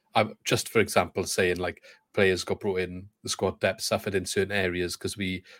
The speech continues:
were overstocked then in other areas, for example. But I was just saying, like, I don't necessarily think they haven't give him money to spend, Martin, any-, anyway, um, in comparison to, like,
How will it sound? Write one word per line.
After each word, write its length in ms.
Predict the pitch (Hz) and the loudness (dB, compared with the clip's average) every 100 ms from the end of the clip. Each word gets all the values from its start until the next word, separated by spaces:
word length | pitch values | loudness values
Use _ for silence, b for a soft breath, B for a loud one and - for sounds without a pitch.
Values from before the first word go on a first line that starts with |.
| b | b
were 80 | - 101 | -2 0
overstocked 600 | 98 92 - 92 - - | 0 -2 0 -2 -2 -2
then 160 | 95 | -2
in 100 | 90 | 0
other 260 | 90 87 82 | -2 -2 -4
areas, 500 | 80 85 87 90 - _ _ | -6 -8 -12 -12 -14 _ _
for 120 | 101 | -12
example. 520 | - 92 - - _ b b b b - | -8 -10 -12 -20 _ b b b b 8
But 120 | 110 | 10
I 40 | |
was 100 | 104 | 10
just 140 | 117 - | 6 4
saying, 220 | 101 92 | 6 6
like, 240 | 85 - - - - _ _ - | 2 -8 -16 -16 -18 _ _ 2
I 180 | 110 92 - | 4 4 4
don't 240 | 113 107 - - | 4 4 -2 -2
necessarily 560 | 107 - - 107 101 | 0 0 2 4 4
think 300 | - 113 - | 0 -2 -2
they 120 | 110 | 2
haven't 440 | 107 104 107 107 - | 4 4 0 -8 -4
give 160 | 104 98 | -2 0
him 400 | 107 107 107 - _ _ _ - | 0 0 -2 -6 _ _ _ 0
money 340 | 110 117 156 | 2 2 0
to 100 | 160 | -2
spend, 540 | - - 160 220 214 - _ _ | -2 2 2 0 -6 -16 _ _
Martin, 400 | 127 135 135 139 | 4 4 4 2
any-, 220 | 139 139 - | 2 0 -2
anyway, 380 | 127 131 151 185 b b b b | -2 -2 -2 -8 b b b b
um, 200 | 117 113 - | 0 0 0
in 120 | 107 | -4
comparison 600 | 117 110 104 101 - 98 | -2 2 2 2 -2 -6
to, 120 | - | -2
like, 280 | 98 98 - | 0 0 -4